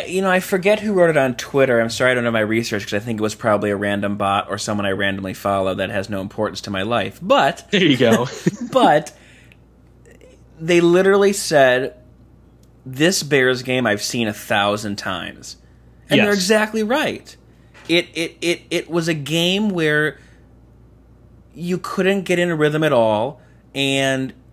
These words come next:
Speaker 1: you had six points in the first <laughs> half for being an offensive first team, as they told you.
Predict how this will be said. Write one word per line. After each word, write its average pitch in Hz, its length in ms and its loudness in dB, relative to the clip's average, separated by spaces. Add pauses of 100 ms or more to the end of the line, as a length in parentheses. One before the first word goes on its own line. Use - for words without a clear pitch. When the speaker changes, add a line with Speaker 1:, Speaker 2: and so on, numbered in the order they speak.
Speaker 1:
you 139 500 -2
had 135 360 -2
six - 380 -2
points 156 360 -4
in 139 80 -4
the 127 60 -6
first - 380 -4
<laughs> - 60 -12
half 117 500 -2
for 147 160 -2
being 131 240 0
an 120 80 0
offensive 131 640 -2 (100)
first 123 340 -6
team, 110 320 -6
as 110 220 -6
they 110 120 -6
told 104 360 -6
you. 113 200 -8